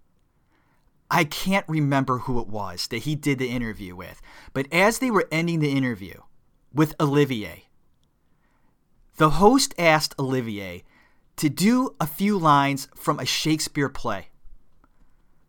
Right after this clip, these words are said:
Ladies and gentlemen, I gotta tell ya, the words came out of his mouth, they were velvet.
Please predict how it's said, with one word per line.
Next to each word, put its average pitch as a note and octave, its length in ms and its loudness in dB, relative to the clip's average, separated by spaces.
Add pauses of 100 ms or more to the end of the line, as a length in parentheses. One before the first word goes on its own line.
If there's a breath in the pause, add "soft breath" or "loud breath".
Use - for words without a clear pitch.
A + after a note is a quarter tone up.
(1120)
Ladies F3+ 300 2
and D#3 100 0
gentlemen, C#3 540 0
I D3+ 160 4 (240)
gotta C3 240 2
tell G#2+ 280 -4
ya, F#2+ 180 -8 (1400)
the E3+ 120 4
words F#3+ 680 4
came F3+ 340 -2
out E3+ 160 6
of F#3+ 120 0
his E3 200 2
mouth, C#3 320 2
they D#3 140 2
were D#3 160 2
velvet. A2+ 840 -4